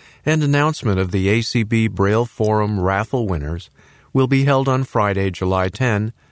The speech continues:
at seven P M. Once again this year, A C B Radio will be broadcasting one afternoon session live. All live broadcasts will be on A C B Radio Mainstream.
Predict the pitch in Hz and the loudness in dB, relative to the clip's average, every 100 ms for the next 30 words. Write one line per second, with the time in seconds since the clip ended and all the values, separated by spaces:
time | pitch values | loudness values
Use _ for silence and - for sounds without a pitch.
0 | _ 151 156 - 101 90 87 92 87 107 | _ -4 -4 -2 -2 0 -2 0 0 0
1 | 76 - _ _ _ _ _ _ _ _ | -4 -10 _ _ _ _ _ _ _ _
2 | - - - - 143 - 175 139 117 113 | -20 -20 -8 0 0 0 -2 0 2 2
3 | 104 - 90 78 76 - - - 98 101 | 0 0 -2 -2 -6 -10 -14 -4 0 0
4 | 107 101 101 92 101 107 92 90 117 117 | 2 2 2 2 2 2 0 0 0 -2
5 | 107 110 - 101 98 - 92 90 - 92 | 0 -2 0 0 0 -2 -2 -2 -2 0
6 | 92 104 107 104 104 101 98 101 95 - | 0 2 2 0 -2 0 0 2 0 0
7 | 82 82 95 101 104 104 85 76 - _ | -2 -2 0 0 2 0 -2 -4 -12 _
8 | _ _ _ - - 113 113 127 120 110 | _ _ _ -20 -8 0 2 2 2 2
9 | 110 101 107 107 - 69 67 90 - 101 | 0 -2 0 0 -2 -8 -6 -8 -4 -2
10 | 92 104 107 101 101 98 104 - 104 113 | 0 2 2 2 0 0 -2 -2 -2 0
11 | 120 107 101 95 92 98 110 110 107 - | 0 2 2 0 0 0 0 0 -2 -4
12 | 76 69 120 | -8 -6 -10